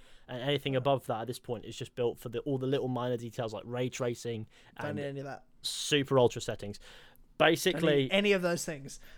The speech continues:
Speaker 1: if you don't
Speaker 2: Budget,
Speaker 1: need those things,
Speaker 2: budget,
Speaker 1: what we're
Speaker 2: budget.
Speaker 1: when it comes to things like the, when it comes to things like, um, the processor and the ram for it, for, which, um, is simpler than it sounds, I promise. You probably know about those.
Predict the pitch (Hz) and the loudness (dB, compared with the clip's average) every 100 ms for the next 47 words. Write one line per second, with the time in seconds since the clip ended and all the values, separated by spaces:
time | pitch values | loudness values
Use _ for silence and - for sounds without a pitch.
0 | - 147 151 190 180 185 180 180 - 135 | -2 4 10 10 10 8 8 6 8 10
1 | 135 143 208 147 147 190 185 175 147 - | 10 8 6 6 4 4 2 0 -8 -12
2 | - - - - - _ - - _ - | -20 -20 -20 -20 -20 _ -20 -20 _ -20
3 | - - 160 156 175 170 175 180 165 160 | -6 4 6 8 8 8 6 8 8 8
4 | 143 123 - - - 151 151 165 151 143 | 6 4 -6 -6 2 4 6 4 2 2
5 | 156 147 143 131 147 135 123 120 - - | 2 4 4 2 4 4 4 -2 -12 -20
6 | - - 135 151 151 151 135 151 143 135 | -12 -10 2 6 8 6 4 6 6 6
7 | 123 110 104 101 127 131 127 123 - - | 2 -6 -6 -2 2 2 2 -2 -6 0
8 | 131 139 - - 143 - - 143 - - | 6 6 4 0 -2 -2 2 2 4 -2
9 | - - 131 123 120 - 139 127 - 127 | -4 -2 2 2 0 -4 -2 2 2 2
10 | 120 107 110 101 - 131 107 107 104 - | 2 0 0 -2 -6 -4 -4 -4 -6 -2
11 | 123 101 101 117 104 - - 113 101 104 | -2 -2 -2 -4 -6 -4 -2 -2 -2 -2
12 | 104 101 95 90 - 95 98 | 0 0 0 -2 -2 -4 -4